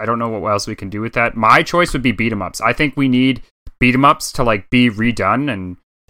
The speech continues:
get a g-, fresh coat of paint because it's a seri-, it's a type of game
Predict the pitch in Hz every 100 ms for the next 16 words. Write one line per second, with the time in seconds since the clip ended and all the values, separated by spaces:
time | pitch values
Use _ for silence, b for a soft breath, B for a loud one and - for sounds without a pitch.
0 | _ - 120 113 107 - 123 - 139 113
1 | - 135 135 123 123 - - 127 117 123
2 | 127 127 - 135 165 131 104 113 147 139